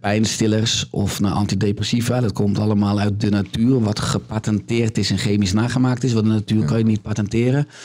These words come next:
Speaker 1: Maar ik probeer altijd, eh, en ik denk dat die revolutie wel gaande is, ook in, eh, in de geneeskunde. Zie je in Nederland dat, eh, althans dat de leefstijlgeneeskunde echt toeneemt. Je hebt ook artsen en leefstijl.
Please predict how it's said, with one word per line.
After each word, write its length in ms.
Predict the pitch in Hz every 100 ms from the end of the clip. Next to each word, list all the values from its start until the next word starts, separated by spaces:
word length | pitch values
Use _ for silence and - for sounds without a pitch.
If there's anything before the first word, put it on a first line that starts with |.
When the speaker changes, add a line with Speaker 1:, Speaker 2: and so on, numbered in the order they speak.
| - - - - -
Speaker 1:
Maar 120 | 143
ik 80 | 170
probeer 380 | 175 160 175 165
altijd, 480 | 156 156 151 147 -
eh, 220 | 139 131
en 80 | 139
ik 120 | 139
denk 160 | 151
dat 100 | 151
die 100 | 139
revolutie 520 | 135 143 139 135 - 123
wel 100 | 117
gaande 360 | 123 127 113
is, 100 | 101
ook 160 | 120 117
in, 240 | 110 107
eh, 180 | 107 101
in 120 | 110
de 80 | 110
geneeskunde. 840 | - 110 110 135 - 135 139 156 - - - -
Zie 220 | - - 113
je 120 | 107
in 140 | 110
Nederland 480 | 117 143 131 110 104
dat, 180 | 104 107
eh, 580 | 104 107 110 107 110 107
althans 320 | 110 107 104
dat 100 | 104
de 80 | 107
leefstijlgeneeskunde 920 | 117 123 - 110 107 107 - 107 104
echt 180 | 104 -
toeneemt. 400 | 120 139 160 -
Je 60 |
hebt 140 | 110 107
ook 100 | -
artsen 340 | 110 104 107
en 80 | 104
leefstijl. 600 | 110 135 123 127 127